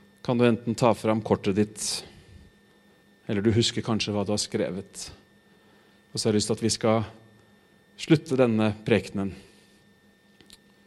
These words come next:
med at vi sammen ber for alle de som vi kjenner som fortsatt er i mørket.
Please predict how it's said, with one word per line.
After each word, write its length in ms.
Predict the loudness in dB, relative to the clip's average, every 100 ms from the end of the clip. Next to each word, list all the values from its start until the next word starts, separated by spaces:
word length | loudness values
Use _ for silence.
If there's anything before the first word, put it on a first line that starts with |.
| _ _ _ _ _ -2
med 100 | -2
at 80 | 0
vi 80 | -2
sammen 540 | 2 2 4 2 0 -4 -12 -20 _ _ _ _ _ _ _ _ _ _ _ _ _ _ 0
ber 240 | 0 0 -4 -8 -14 -20 _ _ _ _ _ _ _ _ _ -8
for 160 | -6 0
alle 280 | 0 0 0
de 160 | 0 0 -4 -16 -20 -20 _ _ _ _ _ _ -10
som 180 | -4
vi 140 | 0 0
kjenner 380 | 0 -2 0 -2 -8 -18 -16
som 160 | -12 -8
fortsatt 400 | -4 -2 -2 -2
er 160 | -4
i 40 | -4
mørket. 360 | -6 -10 -16